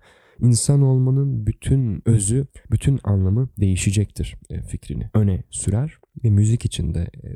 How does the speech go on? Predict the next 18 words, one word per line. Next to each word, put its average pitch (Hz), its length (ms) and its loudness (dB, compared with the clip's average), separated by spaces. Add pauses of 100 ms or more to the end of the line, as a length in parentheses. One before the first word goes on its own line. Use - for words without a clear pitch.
(100)
yürüttüğü 98 500 -4
bu 95 120 -6
düşünce 90 360 -4
aslında 113 340 0
oldukça 98 580 0
da 131 240 2
keyifli 104 540 0
ve 101 300 0
derin 95 380 2
bir - 480 -12
fikirdir. - 680 -16
Doğallık 202 400 0
kavramı 185 600 2
da 143 200 2
epey 147 320 2
hoş 143 320 0
bir 120 60 4
kavram. 85 500 -2